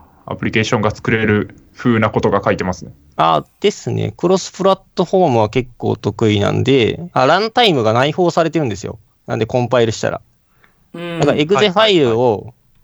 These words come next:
Speaker 2: もう普通のWindowsに何もない状態で置いても動くんで。
Speaker 1: へー。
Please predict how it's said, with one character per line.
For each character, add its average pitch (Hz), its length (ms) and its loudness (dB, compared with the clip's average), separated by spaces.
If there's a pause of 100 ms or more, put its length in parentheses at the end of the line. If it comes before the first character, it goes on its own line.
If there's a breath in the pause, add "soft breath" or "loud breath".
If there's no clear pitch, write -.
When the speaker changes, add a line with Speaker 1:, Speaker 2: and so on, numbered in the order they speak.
Speaker 2:
も 131 80 -6
う - 20 -4
普 139 120 -8
通 180 180 2
の 175 120 4
Windows 127 580 4
に 101 280 -4 (580)
何 147 220 4
も 175 120 4
な 180 120 6
い 131 80 4
状 110 200 0
態 107 160 2
で 104 80 0
置 107 100 2
い 107 60 -2
て 120 120 -4
も 95 100 -2
動 110 180 -2
く 113 120 -2
ん 95 80 -2
で。 98 240 -4 (1700)
Speaker 1:
へ 113 880 2
ー。 - 40 -20